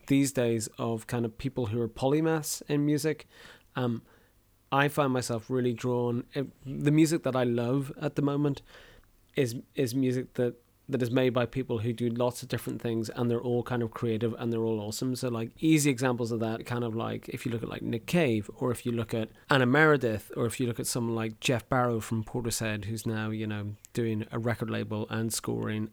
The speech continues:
and kind of playing in a band called Beak. Or David Holmes, you know, someone who's, like, a producer but also has a film company, has directed as well, does a band project but also does scoring.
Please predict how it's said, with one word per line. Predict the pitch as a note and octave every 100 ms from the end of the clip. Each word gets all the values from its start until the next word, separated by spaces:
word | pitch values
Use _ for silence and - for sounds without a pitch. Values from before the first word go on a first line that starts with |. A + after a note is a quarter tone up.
| _
and | A#2+ A2+ A2+
kind | A2+ G#2+
of | G#2
playing | - B2 A2
in | A2+
a |
band | A2 A#2 A2
called | A#2+ A2+
Beak. | B2 A2+ - - - - - _
Or | B2+ D#3
David | - D3+ G3+ B2 F#2+
Holmes, | A2+ F3 A#2+ A2+
you | B2
know, | A2+
someone | A2 B2+ A#2+
who's, | A2+
like, | A2+
a | A2
producer | - D3+ C#3+ D3
but | A#2 A2+
also | B2+ - B2+
has | A#2 A#2+ - - - -
a | -
film | - D3+ D3
company, | C#3+ C3+ C#3 C#3
has | A2+ A2
directed | B2+ A2+ C#3 - F3 D#3+ D#3 - - - - -
as | C#3+ A#2
well, | B2+ B2+ B2 A#2+ A#2 - _
does | C3 A2+
a |
band | - B2+ C3 B2+
project | C3 B2+ -
but | A#2
also | - A2
does | A#2 -
scoring. | - C3+ C3